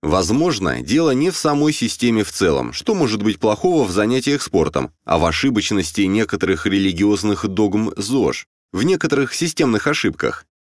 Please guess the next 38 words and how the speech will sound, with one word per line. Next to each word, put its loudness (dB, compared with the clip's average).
Если 0
это -2
так, -2
то 0
давайте 2
вместе 0
поищем 0
эти 0
возможные 0
ошибки, -2
а -4
может 0
быть, 0
здесь -2
дело 2
даже 0
совсем -2
в -6
другом. 0
Если 0
ошибки 0
допущены 0
по 2
недоразумению, 0
то 0
служители 0
могут 2
их 0
легко 2
исправить 0
и 0
внести 0
изменения 0
в -6
свои 2
уставы 0
и 0
уложения. 0